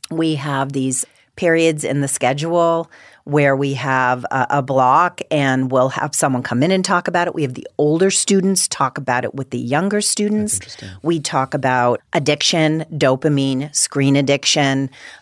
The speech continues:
Speaker 1: I think it was you who said this, Simon, and I have repeated it so many times since. When you are on your phone in the midst of someone else,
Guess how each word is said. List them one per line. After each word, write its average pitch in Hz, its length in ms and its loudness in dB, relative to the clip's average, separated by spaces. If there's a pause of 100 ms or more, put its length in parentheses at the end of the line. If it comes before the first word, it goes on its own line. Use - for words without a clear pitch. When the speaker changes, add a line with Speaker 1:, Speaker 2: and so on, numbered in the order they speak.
Speaker 1:
I 147 60 -4
think - 320 -4
it 247 100 -6
was 143 200 -2
you 139 640 0
who 185 160 -2
said 151 320 -2
this, - 160 -2
Simon, 104 580 -4
and 147 140 0
I 135 60 2
have 139 140 -2
repeated 147 460 -4
it - 160 -8
so - 320 0
many 143 220 -2
times 127 360 -6
since. - 400 -8 (800)
When 151 260 -2
you 170 180 0
are 262 180 -2
on 190 200 -4
your 165 180 -6
phone 165 640 -8 (640)
in 156 80 -2
the 143 80 0
midst 135 320 -4
of 147 80 -6
someone 131 340 0
else, 117 340 -6